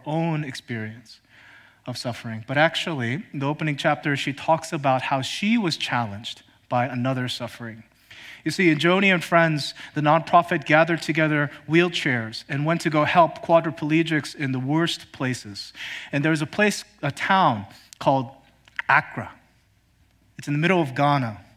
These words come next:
And in Accra, you have quadriplegics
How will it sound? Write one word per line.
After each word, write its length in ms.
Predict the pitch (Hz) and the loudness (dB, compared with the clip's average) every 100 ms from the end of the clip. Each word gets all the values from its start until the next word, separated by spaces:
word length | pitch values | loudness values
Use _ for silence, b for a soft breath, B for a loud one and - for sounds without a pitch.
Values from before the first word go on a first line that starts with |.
| _ _ _ b b b b b b _ _ - | _ _ _ b b b b b b _ _ -4
And 100 | 147 | 0
in 180 | 185 196 | 2 2
Accra, 580 | 170 180 - 127 120 185 B B B B | 4 2 2 0 0 -2 B B B B
you 80 | 143 | 2
have 200 | 160 156 | 2 2
quadriplegics 960 | 180 180 170 160 175 170 156 - - | 0 0 -2 0 0 0 -4 -6 -16